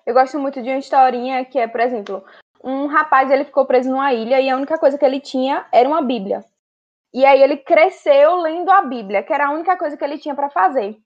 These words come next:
E quando ele chega em Atos do, dos Apóstolos, ele começa a ler o que é ser igreja. E aí ele começa a ler o que é igreja, como funciona a igreja. E aí esse rapaz, ele é resgatado da ilha. Isso é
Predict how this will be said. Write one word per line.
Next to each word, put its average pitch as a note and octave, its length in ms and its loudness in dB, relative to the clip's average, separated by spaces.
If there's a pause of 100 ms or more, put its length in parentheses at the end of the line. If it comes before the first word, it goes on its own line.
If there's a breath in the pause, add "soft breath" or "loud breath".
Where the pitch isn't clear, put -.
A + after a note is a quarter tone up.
(760)
E D#4+ 400 -4
quando F4 160 2
ele F#4+ 140 2
chega D#4+ 220 -2
em D4 120 -4
Atos C#4 420 0
do, B3 120 0 (260)
dos A3+ 460 -4
Apóstolos, B3+ 680 2 (120)
ele C4 160 6
começa C#4+ 360 0
a D#4+ 60 6
ler C#4+ 300 6
o D#4+ 100 -4
que D#4+ 220 -6
é D4 200 4
ser C#4+ 340 -2
igreja. A3 600 -6 (480)
E A#3+ 140 -4
aí B3 200 6
ele B3+ 160 2
começa C#4 460 0
a D4 60 4
ler B3 320 6
o B3+ 80 -2
que B3+ 220 -2
é A#3+ 120 6
igreja, A3+ 540 0
como B3+ 260 -8
funciona B3 480 -10
a B3 40 -6
igreja. A3 680 0 (400 soft breath)
E C#4 160 0
aí C#4 240 6
esse D4+ 360 0
rapaz, D4+ 420 0
ele C#4+ 120 0
é D4+ 100 0
resgatado C#4 640 0
da C#4 180 4
ilha. G#3+ 320 -6 (600)
Isso B3+ 300 -8
é A#3+ 440 0